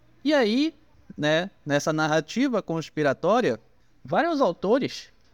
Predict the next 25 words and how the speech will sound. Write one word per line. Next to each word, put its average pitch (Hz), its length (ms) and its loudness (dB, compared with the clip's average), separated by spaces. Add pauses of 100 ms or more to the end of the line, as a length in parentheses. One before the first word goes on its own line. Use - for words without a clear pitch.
(140)
é, 147 420 0
são 220 260 0
utilizados 202 680 0
pra - 160 -8
sustentar 190 680 0
essa 214 240 -2
tese, 202 640 -2 (400)
inclusive 285 420 0
autores 339 420 0
reacionários, 208 1000 0 (220)
como 175 680 -4
o 147 100 0
Dugin, 139 500 -2 (440)
né, 165 300 0 (260)
afirmando 208 760 0
que 233 300 -4 (440)
junho 302 460 2
de 262 100 0
dois 226 160 4
mil 196 160 -2
e - 20 -4
treze 277 640 -2 (400)
foi 233 280 0
um 262 120 0
projeto, 208 1000 -2